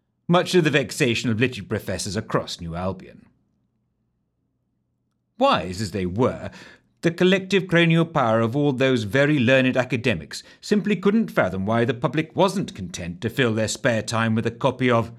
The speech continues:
<gasps> The Hidden Symbolism of Flower-Shaped Rain Clouds Reposing in the Grey Sky Over the Endless Flat Nothingness of East Franglia in the Poetry of the School of Exceedingly Uninspirational and Uninspired Sky-Gazing Fellows of Little Talent,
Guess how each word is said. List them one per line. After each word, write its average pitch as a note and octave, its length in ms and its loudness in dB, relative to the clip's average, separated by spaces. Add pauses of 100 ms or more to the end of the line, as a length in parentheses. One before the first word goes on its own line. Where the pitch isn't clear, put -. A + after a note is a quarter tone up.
(140)
<gasps> B3+ 280 -8 (760)
The D#3+ 80 6
Hidden G3+ 280 4
Symbolism C#3 520 0
of C#3 120 -2
Flower-Shaped D#3 680 0
Rain D3+ 340 0
Clouds G2+ 320 -6
Reposing E3 500 0
in E3+ 60 2
the D#3+ 80 2
Grey C#3 320 0
Sky G#2 320 0
Over G#2 160 0
the B2 160 4
Endless D3+ 260 -2
Flat B2 260 0
Nothingness D3 560 -2
of A2+ 120 -4
East C#3 220 -2
Franglia C#3 580 0
in A2+ 80 0
the A#2+ 60 -2
Poetry D3+ 520 0
of B2+ 60 -4
the C#3 80 -4
School B2+ 280 0
of A#2 60 0
Exceedingly D3 540 0
Uninspirational B2 880 0
and B2+ 100 0
Uninspired B2 680 0
Sky-Gazing G#2+ 680 -2
Fellows G2+ 260 -4
of A2 80 -2
Little D3 240 -2
Talent, A2 400 -2